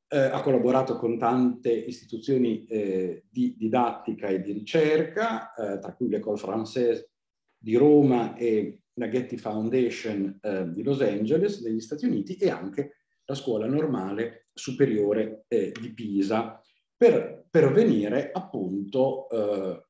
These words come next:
nel suo ruolo attuale, eh, di docente, eh, di, eh, storia dell'arte medievale, di collega di storia dell'arte medievale all'Università, eh, Ca' Foscari di Venezia. Si occupa ovviamente di, eh, storia dell'arte medievale, ma anche di, eh, epigrafia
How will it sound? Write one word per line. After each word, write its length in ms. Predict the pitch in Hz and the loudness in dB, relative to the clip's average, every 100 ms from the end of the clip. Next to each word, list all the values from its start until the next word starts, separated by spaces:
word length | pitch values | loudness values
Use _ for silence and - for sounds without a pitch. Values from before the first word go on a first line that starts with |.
| - | -4
nel 240 | 127 123 | 0 0
suo 200 | - 120 | 0 0
ruolo 360 | 139 135 107 - | 2 2 0 -4
attuale, 920 | - - 202 85 87 95 104 101 - | -8 0 0 2 -2 -2 -2 -2 -8
eh, 300 | 98 92 - | -8 -8 -8
di 160 | 117 - | -10 -2
docente, 920 | 143 143 117 95 98 101 120 117 - | -2 0 0 0 -2 -2 2 4 2
eh, 380 | 107 95 92 87 | -6 -6 -8 -8
di, 260 | 110 107 - | -10 -10 -12
eh, 180 | 110 90 | -10 -10
storia 280 | - 123 104 | -6 -4 -2
dell'arte 320 | 110 117 104 | -4 -4 -4
medievale, 580 | 101 104 - - 101 120 | -4 -2 -2 -4 -4 -6
di 80 | - | -4
collega 400 | 120 113 107 95 | -4 -2 -2 -4
di 100 | - | -6
storia 220 | 127 107 | -4 -2
dell'arte 220 | 110 - | -4 -6
medievale 540 | 120 160 - 175 196 - - - - _ | -4 -2 -2 -4 -10 -14 -20 -20 -20 _
all'Università, 880 | 143 131 117 104 101 - 101 82 - | -4 0 0 -2 -4 -4 -4 -4 -8
eh, 220 | 113 95 92 | -8 -6 -6
Ca' 120 | 123 | -6
Foscari 640 | 107 98 - 98 98 - | -4 -6 -4 -4 -4 -6
di 240 | 110 110 - | -10 -10 -4
Venezia. 600 | 107 95 87 - - - - _ - _ | -2 0 -4 -6 -8 -10 -18 _ -20 _
Si 140 | 180 | 4
occupa 460 | 214 220 - 113 139 | 6 6 2 2 2
ovviamente 760 | 120 127 143 175 180 131 98 | 4 6 6 6 4 2 0
di, 340 | 131 135 123 - | -2 -4 -4 -8
eh, 360 | 113 104 95 85 | -6 -4 -4 -6
storia 340 | - 143 123 113 | -4 0 2 4
dell'arte 360 | 120 127 139 | 2 2 0
medievale, 520 | 147 226 214 120 190 180 | 0 2 2 2 0 0
ma 120 | 113 | 0
anche 260 | 165 139 | -2 -4
di, 220 | 131 147 - | -4 -6 -6
eh, 380 | 123 110 110 - | -4 -4 -4 -8
epigrafia 840 | - 147 139 143 - 123 117 135 | -12 -4 0 0 -2 0 0 0